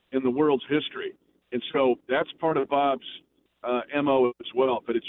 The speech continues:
really about culture and what's happening in Jacksonville. They, in twenty twenty-three, remember, they get Calvin Ridley next year. They're gonna be in the discussion. This surge, uh, is only getting, is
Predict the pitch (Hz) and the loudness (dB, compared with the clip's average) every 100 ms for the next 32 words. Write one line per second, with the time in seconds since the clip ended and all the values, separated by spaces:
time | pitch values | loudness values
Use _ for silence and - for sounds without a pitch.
0 | 156 185 185 160 131 120 - 151 156 135 | 4 6 6 4 0 -2 0 0 0 -2
1 | 120 - _ _ _ 120 131 139 139 151 | -4 -4 _ _ _ -6 -4 -4 -2 -2
2 | 147 120 117 113 127 135 - 113 92 82 | -2 -2 -2 0 0 0 -6 -10 -10 -6
3 | 123 170 185 _ _ _ 147 131 165 208 | 2 2 0 _ _ _ -8 -4 -2 -2
4 | 226 214 196 147 185 180 123 127 151 147 | -2 0 2 2 2 4 2 2 2 2
5 | 170 180 170 160 160 143 127 156 143 120 | 4 2 2 0 0 0 0 2 0 0
6 | 110 - 113 101 95 _ - - _ _ | -4 -8 -8 -8 -10 _ -20 -20 _ _
7 | 135 180 202 175 185 165 135 - 156 160 | 0 2 2 4 4 2 -2 -2 0 0
8 | - 131 123 - _ _ _ _ _ _ | -2 -4 -4 -6 _ _ _ _ _ _
9 | _ _ _ _ _ _ _ _ _ _ | _ _ _ _ _ _ _ _ _ _
10 | _ _ _ _ _ _ _ _ _ _ | _ _ _ _ _ _ _ _ _ _
11 | 123 135 - 190 180 131 117 - _ _ | -2 -2 0 2 4 2 0 -8 _ _
12 | _ - 123 123 123 - 131 147 151 143 | _ -2 0 0 -2 -2 -2 2 0 2
13 | 139 127 123 127 | 2 2 0 -4